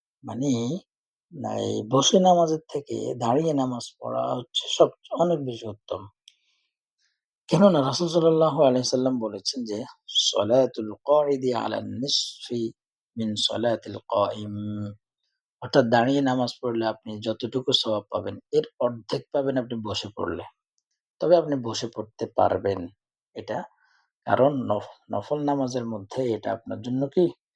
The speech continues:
আবশ্যক না, রুকন না এটা। আচ্ছা, দ্বিতীয় যে রুকনটা সেটা হচ্ছে সলাতুল, আহ, তাকবীরাতুল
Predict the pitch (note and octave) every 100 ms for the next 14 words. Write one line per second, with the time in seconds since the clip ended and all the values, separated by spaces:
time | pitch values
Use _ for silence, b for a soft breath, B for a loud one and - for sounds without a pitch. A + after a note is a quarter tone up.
0 | _ _ _ - F3 E3+ - A#2+ - F#2+
1 | F2+ - A2+ A#2+ - C3+ A2 G2+ G2 G2
2 | F2 - _ _ _ _ - - - -
3 | - _ _ _ _ _ _ _ B2 B2+
4 | F#3+ G3+ G#3+ A3 G#3+ F3 F3 C#3 A#2 -
5 | G2+ G2 - A2+ F3 - - C3 C#3 B2+
6 | A#2+ - - A2+ B2 F#3 - _ _ _
7 | _ _ - - B2 B2+ F3+ E3 - C3
8 | C#3 - B2+ A#2 A#2 A#2 A#2 A#2 - B
9 | B _ _ _ _ _ _ _ - E3+
10 | D3 D3 F#3 G3+ F#3 E3 D#3 F3